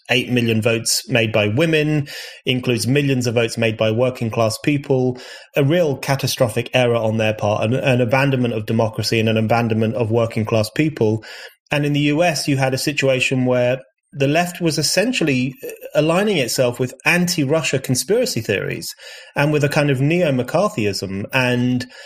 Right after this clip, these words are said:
this idea that America had been corrupted and co-opted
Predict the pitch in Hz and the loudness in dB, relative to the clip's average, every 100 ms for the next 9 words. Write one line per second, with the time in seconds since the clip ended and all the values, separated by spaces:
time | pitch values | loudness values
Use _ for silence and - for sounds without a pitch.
0 | - - - 147 - 143 127 139 139 131 | -20 -12 -2 0 2 2 2 0 2 2
1 | 127 131 - _ _ _ _ - 131 139 | 2 0 -4 _ _ _ _ -4 0 2
2 | 139 135 127 120 135 127 123 127 135 139 | 2 2 0 0 0 0 -2 0 -2 0
3 | 131 123 120 - 135 139 - 120 117 | 0 0 -2 -2 -4 -4 -2 -2 -2